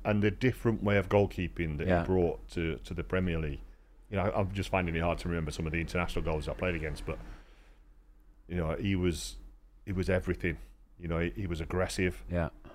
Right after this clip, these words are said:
Speaker 1: because that made him play better. But he couldn't, he made different saves, you know, like, he's, when he first came, the spread
Speaker 2: The
Speaker 1: that
Speaker 2: spread.
Speaker 1: he used to do,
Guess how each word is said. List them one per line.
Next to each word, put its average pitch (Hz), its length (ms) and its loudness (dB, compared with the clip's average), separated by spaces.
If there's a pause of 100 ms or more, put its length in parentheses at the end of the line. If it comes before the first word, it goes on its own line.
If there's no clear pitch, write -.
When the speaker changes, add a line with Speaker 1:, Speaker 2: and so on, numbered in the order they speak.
(220)
Speaker 1:
because - 240 -8
that 82 140 0
made 85 180 0
him 82 100 -2
play 80 200 -2
better. 80 360 -2 (880)
But 85 200 2
he 92 120 -4
couldn't, 98 340 -2
he 98 160 0
made 87 300 2
different 92 400 -2
saves, 85 420 0
you 90 80 0
know, 78 100 0
like, 80 220 0
he's, 92 220 -6 (360)
when 92 120 -6
he 87 60 -2
first 92 300 -2
came, 90 240 -2
the 78 100 -6
spread 95 320 -2
Speaker 2:
The 95 60 0
Speaker 1:
that - 120 -2
Speaker 2:
spread. 98 300 10
Speaker 1:
he 85 60 0
used 80 40 -2
to 82 180 2
do, - 0 -